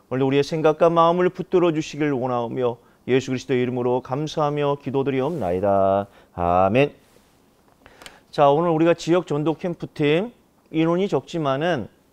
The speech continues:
여러분들이 사도행전을 통해서 바울의 여정을 분명히 묵상했습니다. 우리가 왜 성경을 묵상하냐면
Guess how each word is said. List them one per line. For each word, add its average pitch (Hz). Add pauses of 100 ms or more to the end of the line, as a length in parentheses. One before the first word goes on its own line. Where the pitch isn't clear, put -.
여러분들이 151
사도행전을 175
통해서 143 (480)
바울의 147
여정을 143 (180)
분명히 139
묵상했습니다. 117 (560)
우리가 165
왜 175
성경을 208
묵상하냐면 131